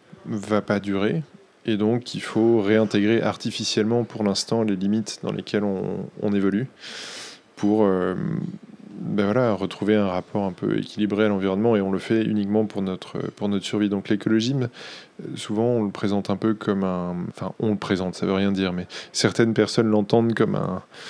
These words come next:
un rapport un peu contemplatif à la nature, parce que... Enfin, il y a quasi une dimension spirituelle. Euh, c'est, c'est, je pense qu'il y a autant de... c'est comme la paella en Espagne, quand il y a autant de recettes que de cuisiniers, bah là c'est pareil avec l'écologisme, il y a autant de, de définitions que de, que d'écologistes.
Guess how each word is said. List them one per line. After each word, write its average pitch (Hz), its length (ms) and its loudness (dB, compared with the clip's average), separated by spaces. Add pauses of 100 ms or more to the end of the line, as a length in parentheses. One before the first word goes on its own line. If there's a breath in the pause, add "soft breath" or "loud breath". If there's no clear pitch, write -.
(360 loud breath)
un 107 100 0
rapport 101 380 4
un 98 60 2
peu 98 140 0
contemplatif 101 720 -4
à 104 60 0
la 101 100 2
nature, 101 560 2
parce 92 260 -6
que... 101 180 -2
Enfin, 107 280 -2
il 110 240 -4
y - 20 2
a 107 40 0
quasi 110 180 0
une 113 80 2
dimension 104 380 0
spirituelle. 113 560 -2 (440 loud breath)
Euh, - 300 -2 (300)
c'est, - 240 -8
c'est, - 140 -4 (320)
je - 100 -4
pense 113 240 4
qu'il 107 100 2
y 104 60 6
a 101 60 6
autant 107 260 4
de... 101 180 2
c'est 101 180 0
comme 104 160 2
la 101 120 4
paella 101 280 4
en 98 80 2
Espagne, 101 380 2
quand 101 80 0
il 95 80 2
y - 20 2
a 98 40 2
autant 98 200 0
de 101 60 2
recettes 101 340 2
que - 100 -2
de - 40 -2
cuisiniers, 107 480 2
bah 98 220 4
là 98 120 2
c'est - 160 -2
pareil 104 240 6
avec 101 160 2
l'écologisme, 104 600 2
il 98 60 2
y 98 40 2
a 98 40 2
autant 107 240 2
de, 95 180 4 (220)
de 107 120 2
définitions 104 680 2
que 101 120 -2
de, 95 220 0
que 95 160 -4
d'écologistes. 95 1080 -4